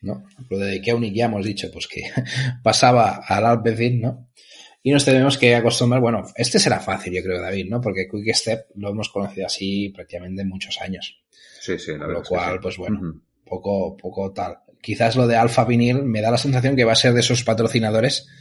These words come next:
Speaker 1: que prácticamente no se van a nombrar, ¿no? Como lo de Francesc de G, lo de Groupama, que poca-, <laughs> pocas veces se nombra, ¿no?
Speaker 2: Ujú.
Speaker 1: Pero bueno,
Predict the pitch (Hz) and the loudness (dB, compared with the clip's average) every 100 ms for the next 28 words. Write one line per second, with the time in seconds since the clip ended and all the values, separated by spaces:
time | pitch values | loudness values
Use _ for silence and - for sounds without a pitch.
0 | - - - - - 104 110 120 117 110 | -20 -20 -20 -20 -4 0 2 4 4 4
1 | 123 117 117 110 104 101 98 98 101 127 | 2 2 2 0 0 -2 -2 -4 -4 2
2 | 123 117 110 107 107 104 98 - 117 107 | 4 4 4 4 2 0 -2 -4 -2 0
3 | 123 117 110 123 139 151 113 107 101 107 | 2 2 2 4 4 4 2 2 2 2
4 | 113 123 117 131 - 120 117 123 - 156 | 4 4 4 2 0 0 4 4 2 -4
5 | - 120 113 113 - - 104 101 92 92 | 0 2 2 0 -2 -2 -2 -4 -6 -10
6 | 120 - _ _ _ - 101 90 76 - | -14 -16 _ _ _ -6 -4 -4 -8 -14
7 | _ _ - 104 98 101 98 98 - | _ _ -4 0 2 2 0 -4 -14